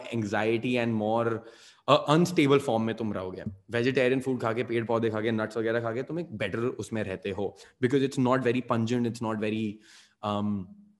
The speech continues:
like, it's not a complex food basically, ठीक है? So, म,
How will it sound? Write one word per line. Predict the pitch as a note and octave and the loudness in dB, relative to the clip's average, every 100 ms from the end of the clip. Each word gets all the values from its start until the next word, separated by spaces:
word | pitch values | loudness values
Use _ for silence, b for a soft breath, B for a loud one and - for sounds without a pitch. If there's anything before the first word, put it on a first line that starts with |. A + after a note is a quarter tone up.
| _ _ _ _ - - | _ _ _ _ -20 0
like, | D3+ E3+ | 2 2
it's | F3 | 2
not | G3 | 2
a | F3+ | 2
complex | G#2+ A#2 G#2+ G2 | 0 0 -2 -4
food | F2+ G2 | -4 -4
basically, | F#2 F#2 D2+ D2+ | -4 -6 -8 -6
ठीक | G#2 | -6
है? | E2 B B | -6 B B
So, | - E3 - - - _ _ _ - | 4 4 2 -16 -20 _ _ _ -2
म, | B2+ | 0